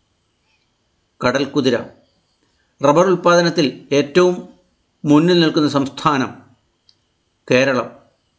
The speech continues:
ഏലം ഉൽപ്പാദനത്തിൽ മുന്നിൽ നിൽക്കുന്ന സംസ്ഥാനം കേരളം. കേരളത്തിൽ ഏറ്റവും കൂടുതൽ മത്സ്യത്തൊഴിലാളികളുള്ള ജില്ല ആലപ്പുഴ.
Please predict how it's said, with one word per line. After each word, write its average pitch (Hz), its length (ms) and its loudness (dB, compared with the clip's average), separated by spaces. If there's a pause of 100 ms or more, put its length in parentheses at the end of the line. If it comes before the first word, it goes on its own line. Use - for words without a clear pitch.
(680)
ഏലം 175 340 2
ഉൽപ്പാദനത്തിൽ 175 720 0 (600)
മുന്നിൽ 175 340 4
നിൽക്കുന്ന 160 340 2
സംസ്ഥാനം 147 720 -2 (1000)
കേരളം. 135 500 0 (920)
കേരളത്തിൽ 185 340 2
ഏറ്റവും 180 240 2
കൂടുതൽ 180 460 2 (120)
മത്സ്യത്തൊഴിലാളികളുള്ള 170 920 2
ജില്ല 139 460 0 (1080)
ആലപ്പുഴ. 135 420 0